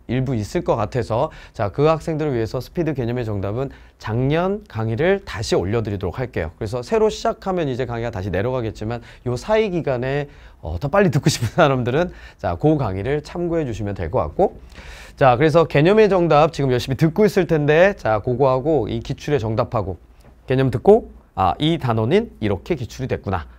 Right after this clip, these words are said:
그래서 같이 한번 우리 개념하고 기출을 쭉 한번 정리해 보도록 하겠습니다. 자, 그리고 또 하나 여름에, 여름에,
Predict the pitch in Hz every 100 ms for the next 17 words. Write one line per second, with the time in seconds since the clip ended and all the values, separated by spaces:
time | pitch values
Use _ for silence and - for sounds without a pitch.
0 | _ - 90 120 - _ - 117 - 180
1 | 151 95 87 - 98 101 - 117 135 113
2 | 98 107 104 139 127 - 196 196 196 98
3 | 90 123 131 87 98 107 - 92 - 156
4 | - 90 - _ _ - - - - -
5 | - - 110 147 160 151 139 101 190 165
6 | 165 - _ _ _ _ _ _ _ -
7 | _ _ _ - - 110 170 220 120 123
8 | - _ _ _ - _ - 113 170 123
9 | 127